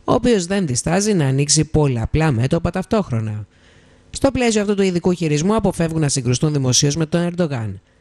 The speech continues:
Δεν επιχειρούν να το συνετίσουν, ούτε σχολιάζουν κάθε παραλήρημά του, όχι γιατί το φοβούνται, αλλά γιατί δεν θέλουν σε καμία περίπτωση να καταργήσουν τους όποιους διάβλους επικοινωνίας διατηρούνται ακόμη ανοιχτοί. Αυτός άλλωστε είναι και ο ρόλος της διπλωματίας,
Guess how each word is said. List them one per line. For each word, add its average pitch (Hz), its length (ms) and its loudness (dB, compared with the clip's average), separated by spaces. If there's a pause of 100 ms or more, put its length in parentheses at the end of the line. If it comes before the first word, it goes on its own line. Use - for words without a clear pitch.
(260)
Δεν 254 140 2
επιχειρούν 208 420 2
να 165 100 0
το 143 100 2
συνετίσουν, 156 640 0
ούτε 180 160 2
σχολιάζουν 131 640 0
κάθε 131 280 2
παραλήρημά 123 640 0
του, 170 180 0 (300)
όχι 202 260 2
γιατί 180 220 2
το 135 120 2
φοβούνται, 131 440 0
αλλά 160 140 0
γιατί 139 240 2
δεν 143 160 2
θέλουν 143 260 2
σε 139 140 2
καμία 135 400 0
περίπτωση 147 580 -2 (280)
να 254 100 0
καταργήσουν 160 560 0
τους 131 180 0
όποιους 165 320 -2
διάβλους 135 400 0
επικοινωνίας 131 720 0 (220)
διατηρούνται 160 580 2
ακόμη 147 360 0
ανοιχτοί. 170 500 -2 (420)
Αυτός - 340 2
άλλωστε 180 360 2
είναι 165 120 2
και 147 180 0
ο - 80 4
ρόλος 160 280 2
της 170 120 -4
διπλωματίας, 131 680 0